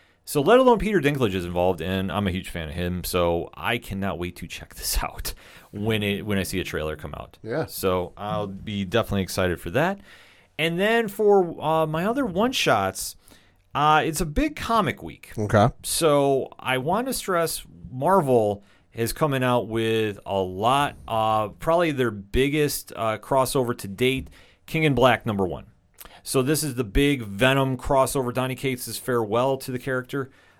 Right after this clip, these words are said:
Speaker 1: Uh, it looks fantastic. I have, I've heard a couple spoilers, which I'm gonna hold off for next week 'cause it made me really happy 'cause there's one character that something happens to I am not a fan of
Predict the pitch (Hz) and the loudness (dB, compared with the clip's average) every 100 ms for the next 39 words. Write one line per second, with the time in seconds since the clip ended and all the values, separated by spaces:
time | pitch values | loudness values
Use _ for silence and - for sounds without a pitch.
0 | - 120 120 113 50 50 - _ _ - | -4 0 0 -2 -6 -16 -20 _ _ -8
1 | 127 117 123 143 - - 147 123 120 120 | -6 -4 2 2 2 -4 -4 -4 -4 -4
2 | 123 - 139 135 101 107 107 113 104 98 | -4 -4 -6 -4 -2 0 0 -2 -4 -12
3 | - - 110 107 156 151 147 151 139 - | -8 -2 -2 0 0 0 0 -2 -4 -2
4 | 139 139 135 127 120 117 113 - 123 117 | 0 0 -2 -6 -6 -6 -6 -6 -4 -4
5 | - 107 107 - 104 98 101 110 101 - | -4 -10 -10 -8 -10 -10 -8 -10 -10 -14
6 | - - - 135 139 131 113 110 107 98 | -20 -12 -2 0 2 0 0 0 0 2
7 | 98 90 95 - 95 92 87 98 98 98 | 0 -2 -6 -4 -2 -4 -6 -4 -4 -4
8 | 123 123 131 123 117 104 123 113 113 113 | -6 -4 -6 -4 -6 -6 -6 -6 -6 -6
9 | 120 - 131 123 - - _ - 131 147 | -8 -6 -6 -6 -12 -20 _ -6 -4 -2
10 | 143 127 127 95 73 | -2 -4 -6 -6 -8